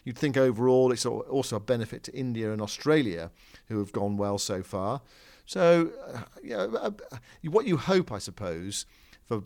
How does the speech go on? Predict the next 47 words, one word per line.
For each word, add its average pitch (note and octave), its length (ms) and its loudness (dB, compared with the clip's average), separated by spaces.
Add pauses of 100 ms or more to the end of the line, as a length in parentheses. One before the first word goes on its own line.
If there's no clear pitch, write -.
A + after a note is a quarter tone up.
for A#2 120 -2
Bangladesh, G#2+ 480 -2
and C#3+ 140 -6
it - 80 -14
c-, D#3 160 -6
because B2+ 300 -6 (260)
the, C3+ 100 -12
t-, - 260 -14
the C3 100 -10
Test E3+ 280 -2
match C#3 260 -4
arena, A2+ 560 -2
it B2+ 140 -8
needs B2+ 840 0 (480)
as A2 120 -6
many C3 360 2
strong A2 320 -2
sides G2+ 360 -4
as F#2+ 100 -8
possible F#2+ 460 -4
in, G2 100 -6
in A2 140 -4
the G2+ 80 -2
current G#2 340 -4
era. F#2+ 260 -4
You G2 60 -4
know, G2+ 120 -2
if, G#2+ 160 -4
if A2+ 180 -8
you A2 140 -6
have, A2+ 220 -8
if B2+ 120 -8
it B2+ 80 -10
just B2 180 -6
sort G#2+ 200 -10
of, - 60 -20
it G#2+ 120 -12
withers A2+ 340 -2
on A2 140 0
the G2+ 60 -4
vine A2+ 340 -2
and G2 80 -6
you G2 60 -8
just G#2 200 -8
get A#2+ 120 -6
a - 20 -10
f-, - 140 -16